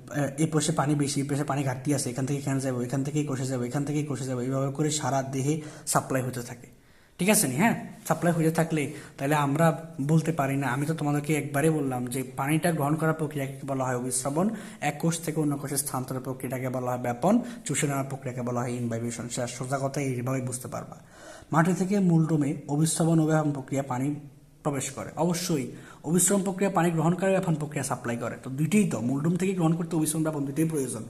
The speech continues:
এটা একটু নোট করে রাখো, কেমন? অনেকে অভিস্রবণ দাগায় শুধু, অনেকে আবার ব্যাপনও দাগায় শুধু। অভিস্রবণ এবং ব্যাপন দুইটাই হবে, মূল রোম থেকে পানি গ্রহণ করতে হবে। আর খনিজ লবণ শোষণ করে কীভাবে? মূলত মূলের অগ্রভাগের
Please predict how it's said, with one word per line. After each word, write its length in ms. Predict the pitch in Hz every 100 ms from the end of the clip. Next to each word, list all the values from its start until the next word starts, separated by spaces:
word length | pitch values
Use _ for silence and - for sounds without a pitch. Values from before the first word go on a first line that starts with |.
| - - -
এটা 100 | 143
একটু 120 | 156
নোট 200 | 147 147
করে 180 | 160 139
রাখো, 340 | 120 - 117 -
কেমন? 220 | 220 143 - - -
অনেকে 260 | 151 147 175
অভিস্রবণ 400 | 151 - 147 147
দাগায় 220 | 131 123
শুধু, 300 | - 110 - - - - -
অনেকে 240 | 143 151
আবার 120 | 170 165
ব্যাপনও 340 | 170 151 151
দাগায় 240 | 147 127
শুধু। 220 | 120 - - - - - -
অভিস্রবণ 380 | 156 156 170 165
এবং 100 | 160
ব্যাপন 220 | 160 139
দুইটাই 220 | 135 143
হবে, 180 | 131 120
মূল 220 | 139 156
রোম 140 | 156
থেকে 320 | 143 147 180 175 - - -
পানি 360 | 147 160 180 175 -
গ্রহণ 200 | 139 156
করতে 280 | 147 139 113
হবে। 80 | - -
আর 100 | -
খনিজ 300 | 180 180 208
লবণ 80 |
শোষণ 200 | 202 202
করে 180 | 196 196
কীভাবে? 420 | 196 196 190 208 - - - -
মূলত 340 | 170 196 180 175
মূলের 500 | 170 170 180 208 208
অগ্রভাগের 880 | - 165 151 156 165 160 170 202